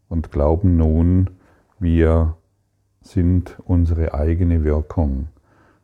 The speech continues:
Und wir müssen aus unserem eigenen Antrieb heraus, unserem eigenen Denken heraus,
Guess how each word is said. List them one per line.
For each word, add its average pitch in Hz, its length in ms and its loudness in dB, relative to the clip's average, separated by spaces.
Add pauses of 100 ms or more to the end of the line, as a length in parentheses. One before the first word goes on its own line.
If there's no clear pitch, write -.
(140)
Und 80 160 -2
wir 73 80 2
müssen 85 640 0 (540)
aus 76 400 -4 (1400)
unserem 82 460 2
eigenen 95 600 0
Antrieb 95 560 -2
heraus, 90 720 -2 (540)
unserem 78 400 -4
eigenen 82 560 0
Denken 90 460 0
heraus, 85 840 -2